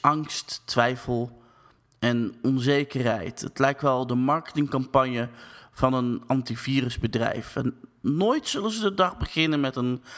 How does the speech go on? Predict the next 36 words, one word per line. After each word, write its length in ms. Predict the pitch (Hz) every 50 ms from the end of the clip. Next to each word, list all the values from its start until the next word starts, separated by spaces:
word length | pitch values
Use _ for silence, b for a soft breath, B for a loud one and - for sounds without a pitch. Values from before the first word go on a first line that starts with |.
| B B B B B B
programma 540 | - 143 135 - - 151 151 151 147 139
dat 160 | 139 135 127 127 -
laat 320 | - 123 127 127 123 - -
zien 400 | - - 156 156 151 151 143 - B B B B
waartoe 300 | B - 123 123 - 147
de 80 | 139 139
mens 360 | 135 139 139 139 135 - -
allemaal 360 | - 135 139 135 131 120 113
in 160 | - - 120 117
staat 460 | - - - - 170 160 147 127 -
is 140 | 117 113 -
en 120 | 120 117
welke 300 | 123 123 127 127 - 127
positieve 720 | - - - 190 208 233 233 180 151 131 139 123 117 127
dingen 300 | 120 113 117 117 117 110 - B B B B B
er 120 | B -
de 80 | 120 120
afgelopen 560 | 98 - 127 - - - 117 113 113 - -
vierentwintig 600 | - - 123 113 117 113 - 123 120 123 117 113
uur 220 | 104 101 113 113 117
hebben 280 | 123 104 104 101 -
plaatsgevonden. 800 | - - 117 107 107 - - 117 - - 113 110 104 101 110 - - _ B B B B B B B B B B
Nooit 520 | - 131 151 175 202 226 262 294 320 -
zal 260 | - - 208 185 175
u, 180 | 170 196 214 202
als 220 | 185 156 147 -
u 200 | - 147 139 135
televisie 560 | - - 143 131 120 127 127 160 180 165 - 160
hebt 160 | 135 - -
gekeken, 480 | - 131 - - 139 127 131 131 -
de 100 | 123 117
dag 260 | 113 131 131 139 - -
beginnen 360 | 127 127 - 143 143 131 127
met 140 | 123 117 113
het 120 | 117 -
gevoel 520 | - - 117 - - - 156 156 147 147